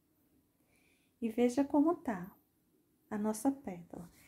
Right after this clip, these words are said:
Se quando secar, apagar muito esse rosa, ele ficar muito rosa escuro, ou sumir os risquinhos, a gente dá uma reforçada.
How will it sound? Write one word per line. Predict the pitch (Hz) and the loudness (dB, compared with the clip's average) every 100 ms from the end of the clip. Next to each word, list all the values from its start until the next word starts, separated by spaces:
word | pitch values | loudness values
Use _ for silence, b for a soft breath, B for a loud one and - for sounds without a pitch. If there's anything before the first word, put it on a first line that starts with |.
| b b b | b b b
Se | - - | -14 -12
quando | - 269 285 339 | 0 10 10 10
secar, | - 320 311 - 208 214 | 2 -2 -2 -4 -6 -6
apagar | - 220 - 262 | -6 -8 0 2
muito | 269 214 208 233 277 | 2 0 2 6 6
esse | 269 - | 6 -4
rosa, | 214 220 214 208 220 _ _ _ _ _ - - - | -4 -2 -2 -6 -12 _ _ _ _ _ -20 -20 -8
ele | 208 | -6
ficar | 220 233 - 226 220 | -6 -8 -4 -2 -2
muito | 220 208 226 254 277 277 - - | -2 0 8 12 12 10 0 -10
rosa | - - 233 226 | -6 0 0 0
escuro, | 226 - - _ 233 247 262 240 214 | -4 -8 -14 _ 0 6 6 6 2
ou | |
sumir | 214 - 247 226 233 269 | -2 0 2 6 10 10
os | 269 | 8
risquinhos, | - 214 - - 240 262 247 247 b b b - | 0 -12 -12 0 6 8 8 2 b b b -18
a | |
gente | - 226 233 | -4 -2 -2
dá | - 220 | 0 2
uma | 226 226 240 | 4 4 2
reforçada. | 233 233 277 285 - 190 170 | 0 -2 -4 -4 -6 -6 -8